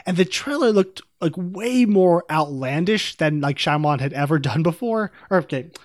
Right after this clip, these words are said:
The Happening happened, <laughs> but, like, from, from the, the Shyamalan I had experienced, and, like, I couldn't tell if, uh, James McAvoy was, like, amazing or terrible, just, you know, in the clips they showed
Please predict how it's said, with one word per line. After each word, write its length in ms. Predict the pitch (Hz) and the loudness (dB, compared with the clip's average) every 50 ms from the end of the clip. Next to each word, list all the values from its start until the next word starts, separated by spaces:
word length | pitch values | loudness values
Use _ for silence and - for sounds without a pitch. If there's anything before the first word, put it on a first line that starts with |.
| _ _ _ _ _ _ _ _ _ _ _ _ _ _ _ _ _ _ _ | _ _ _ _ _ _ _ _ _ _ _ _ _ _ _ _ _ _ _
The 60 | 175 | -2
Happening 340 | 143 160 147 - 135 110 104 | -2 0 -2 -2 -4 -8 -8
happened, 400 | 101 107 101 - - 104 104 - _ - | -10 -12 -14 -16 -18 -20 -20 -20 _ -20
<laughs> 100 | - - | -6 -2
but, 120 | 160 - - - - - - - - - - - - 254 277 294 285 254 220 202 - | -2 -2 0 -2 -6 -8 -10 -10 -12 -14 -18 -16 -10 -6 -2 -2 0 0 -2 0 2
like, 180 | 185 180 180 175 175 190 220 202 - | 2 2 2 0 -4 -8 -8 -8 -4
from, 180 | - 208 254 214 | -4 -4 -2 -2
from 160 | - 214 196 | -4 -4 -2
the, 80 | 226 | -2
the 120 | 247 196 190 | 0 0 2
Shyamalan 460 | - - 196 190 190 180 175 170 175 | 2 2 2 2 2 2 2 2 2
I 160 | 151 156 156 | 2 2 2
had 100 | 165 165 | 2 0
experienced, 640 | 175 170 - - - 185 185 202 202 196 196 190 - | 0 -4 -4 -2 2 2 2 4 2 0 -2 -4 -4
and, 100 | 208 196 | -2 -2
like, 200 | 190 180 - - - - - - - _ _ - | 0 -2 -2 -6 -16 -20 -20 -20 -20 _ _ -4
I 160 | - 214 240 | -2 0 0
couldn't 500 | 240 - - 294 277 277 302 254 233 - | -2 0 0 0 0 0 -2 -4 -4 -4
tell 300 | - 208 190 196 214 233 | -2 0 2 2 2 2
if, 360 | 254 208 202 208 196 - - - _ _ _ _ _ _ _ _ _ | 2 2 2 2 0 -6 -14 -20 _ _ _ _ _ _ _ _ _
uh, 160 | - 165 170 165 | 0 2 2 4
James 280 | 156 170 175 170 165 | 4 4 2 2 2
McAvoy 420 | - 170 160 160 - 180 196 180 165 | 2 0 0 0 -2 -2 0 2 4
was, 160 | 170 165 156 | 4 4 2
like, 120 | 156 151 165 | 0 0 0
amazing 580 | 151 151 147 143 147 165 185 214 220 220 214 | 0 0 2 2 4 4 4 2 0 -2 0
or 160 | 226 185 175 | 0 0 0
terrible, 480 | 165 - - - 147 160 180 196 220 208 | 0 -2 -4 -2 0 0 2 2 2 2
just, 220 | 185 196 190 - | 2 0 0 0
you 80 | 185 180 | 2 2
know, 60 | 180 | 2
in 60 | 180 | 4
the 80 | 175 170 | 2 0
clips 320 | 170 - 175 175 175 - | 0 0 -2 -2 -2 -4
they 160 | - 175 165 165 | -6 -6 -4 -4
showed 460 | - - 165 143 143 156 180 202 | -4 -4 -4 -2 -2 -2 -2 -4